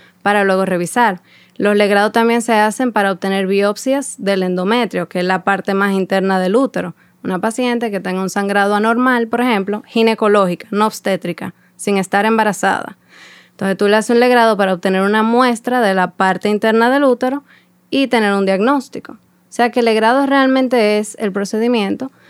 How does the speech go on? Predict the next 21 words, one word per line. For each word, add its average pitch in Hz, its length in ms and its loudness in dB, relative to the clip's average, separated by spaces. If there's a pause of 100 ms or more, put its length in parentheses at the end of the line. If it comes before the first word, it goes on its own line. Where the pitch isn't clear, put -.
(420)
para 214 240 0
limpiar, 208 760 0
eh, 180 460 0
la 180 140 -4
cavidad. 175 500 -4 (520)
Y 208 200 0
en, 214 300 0
en 214 200 0
el 208 140 0
caso 214 280 0
de 254 60 4
los 262 140 4
abortos 226 560 0
se 240 120 -2
hace 190 360 0
solo 226 560 0
debajo 196 380 0
de 208 80 0
las 185 140 0
doce 185 280 -4
semanas. 190 720 -6